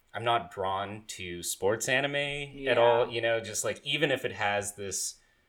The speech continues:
Speaker 1: uh, sci-fi sheen to it. 'Cause
Speaker 2: Yeah.
Speaker 1: basically the story of this anime is, uh, and I, the basics line up with the old Champion Joe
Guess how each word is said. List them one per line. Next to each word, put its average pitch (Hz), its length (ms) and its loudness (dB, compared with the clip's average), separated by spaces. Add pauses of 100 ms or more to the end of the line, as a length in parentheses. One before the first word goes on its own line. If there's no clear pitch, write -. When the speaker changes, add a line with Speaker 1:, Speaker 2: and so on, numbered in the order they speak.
(680)
Speaker 1:
uh, 95 340 2
sci-fi 90 680 0
sheen 90 600 -8
to 82 160 -10
it. 78 180 -6
'Cause 139 100 -2
Speaker 2:
Yeah. 135 40 2
Speaker 1:
basically 208 400 4
the 110 100 -6
story 104 580 0
of 85 160 -6
this 90 160 -4
anime 82 320 -4
is, 80 680 -4
uh, 80 280 -4 (680)
and 104 420 0
I, 107 300 0 (580)
the 123 180 -2
basics 170 840 4 (840)
line 117 400 4
up 104 260 0
with 95 400 -4
the 107 140 -6
old 98 260 -2
Champion 92 500 -2
Joe 82 520 -4